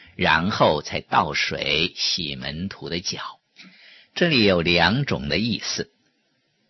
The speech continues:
一是表明他是伟大的仆人，他为他的门徒洗脚，是预备他们日后出来侍奉，可以依照和追随主所立的榜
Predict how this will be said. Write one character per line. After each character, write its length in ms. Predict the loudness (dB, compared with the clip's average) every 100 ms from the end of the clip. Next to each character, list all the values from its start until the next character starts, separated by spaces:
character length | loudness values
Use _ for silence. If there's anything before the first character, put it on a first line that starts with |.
| -2
一 380 | 2 2 0 _ _
是 480 | 2 6 6 4 2
表 300 | 0 2 4
明 240 | 2 0 0
他 160 | 0
是 160 | 0 0
伟 300 | 0 -2 -2
大 180 | 0 0
的 100 | 0
仆 240 | -6 -8
人， 320 | -4 0 -2 -2 _ _ _ _
他 160 | 2
为 420 | 4 4 4 2 -2 _ _ _ _
他 160 | -2 0
的 100 | 2
门 300 | 0 0 -2
徒 260 | -4 -6
洗 360 | -4 -2 -4 -6
脚， 340 | -6 -8 -10 -18 _ _ _ _ _ _ _ -8
是 460 | -2 2 2 0 _
预 220 | -4 -2
备 180 | 0 0
他 160 | 0 -2
们 280 | 0 -2 -6 _
日 240 | -2 -2
后 300 | 0 2 2
出 180 | 0 0
来 160 | 2
侍 260 | 4 2 2
奉， 300 | 4 4 4 -6 _ _ _ _ _
可 200 | -12 -4
以 200 | -4 -6 _
依 260 | -8 -6
照 400 | 0 2 2 0 _ _ _ _ _
和 380 | -10 -4 -4
追 500 | -4 _ 0 0 2
随 420 | 0 -2 -2 -2 -4
主 460 | -8 -10 -2 -2
所 280 | -2 -4 -6
立 180 | -4 -4
的 120 | -4
榜 320 | -6 -8 -8